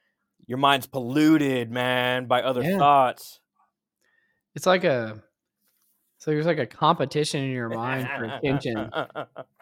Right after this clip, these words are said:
Speaker 2: It's like, you gotta keep it focused on this little thing for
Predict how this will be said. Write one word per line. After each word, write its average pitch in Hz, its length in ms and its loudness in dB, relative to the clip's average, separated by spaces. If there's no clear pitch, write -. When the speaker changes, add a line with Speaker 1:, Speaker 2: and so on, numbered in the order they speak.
Speaker 2:
It's - 100 -18
like, 113 300 -4
you 135 120 -6
gotta 139 360 2
keep 143 340 -6
it 123 280 -10
focused 147 560 2
on 123 120 -2
this 120 180 -6
little 151 320 4
thing 135 400 -2
for 120 480 -4